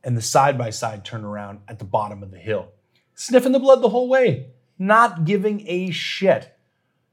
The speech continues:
So this was a pretty interesting learning experience for me because now I, I, I think based on what I've seen, I wouldn't hesitate to kill a deer if I could quietly get the deer out of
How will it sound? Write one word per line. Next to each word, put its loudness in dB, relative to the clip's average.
So -4
this 4
was 4
a 4
pretty -4
interesting -6
learning 0
experience -10
for -12
me -6
because -10
now 4
I, -2
I, 2
I 0
think -4
based -2
on -2
what 0
I've -4
seen, -8
I -4
wouldn't -4
hesitate -10
to -18
kill -6
a -10
deer -10
if -4
I 0
could -10
quietly -4
get -8
the -10
deer -8
out 0
of -8